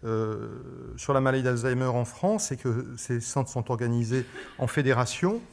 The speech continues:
Eh bien, là aussi, euh, la fédération a émis un certain nombre de recommandations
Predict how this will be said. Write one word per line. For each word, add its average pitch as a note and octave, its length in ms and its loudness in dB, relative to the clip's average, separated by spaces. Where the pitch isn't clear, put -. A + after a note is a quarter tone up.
Eh C3 40 0
bien, D#3+ 200 6
là D#3+ 120 10
aussi, F#3 540 4
euh, C3+ 320 6
la B2+ 140 0
fédération D3 1040 4
a A#2+ 220 8
émis C#3+ 260 6
un C3+ 100 6
certain B2+ 300 0
nombre B2+ 240 0
de A2 80 2
recommandations C#3+ 880 0